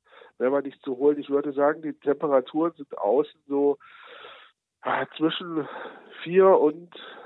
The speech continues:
acht Grad, so in der Zeit, wo wir jetzt hier waren. Also ich denke, Wassertemperatur,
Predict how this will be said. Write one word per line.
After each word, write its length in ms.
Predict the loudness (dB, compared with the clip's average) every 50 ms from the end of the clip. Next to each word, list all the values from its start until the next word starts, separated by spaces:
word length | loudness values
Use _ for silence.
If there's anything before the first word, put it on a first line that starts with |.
| -20 -8 -2
acht 280 | -2 -2 -2 -2 -8 _ _
Grad, 400 | -8 -4 -2 0 0 0 -2 -4 -8 -16 -20 -20 _ _ _ -10
so 120 | -8 -6 -4
in 40 | -4
der 120 | -6 -6 -6
Zeit, 220 | -6 -6 -6 -4 -4
wo 120 | -4 -4
wir 80 | -4 -4
jetzt 140 | -4 -6 -6
hier 160 | -2 0 0 2
waren. 240 | 2 2 2 0 -2
Also 220 | -4 -6 -4 -6 -6
ich 120 | -4 -4
denke, 320 | -4 -4 -4 -4 -4 -2
Wassertemperatur, 920 | -2 -2 0 -2 -4 -4 -6 -6 -4 -2 -2 -2 -4 -4 -4 -4 -4 -4 -4